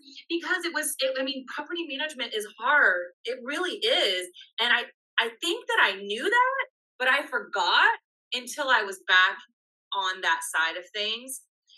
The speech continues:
So when you ask me where my heart is, my heart is on that side. I would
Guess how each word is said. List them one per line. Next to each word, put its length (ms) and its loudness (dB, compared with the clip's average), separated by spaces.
So 460 0
when 180 -8
you 100 -6
ask 160 0
me 140 -8
where 160 -2
my 240 2
heart 220 -2
is, 180 -6
my 160 2
heart 380 2
is 160 0
on 180 4
that 160 2
side. 400 0
I 140 6
would 140 -2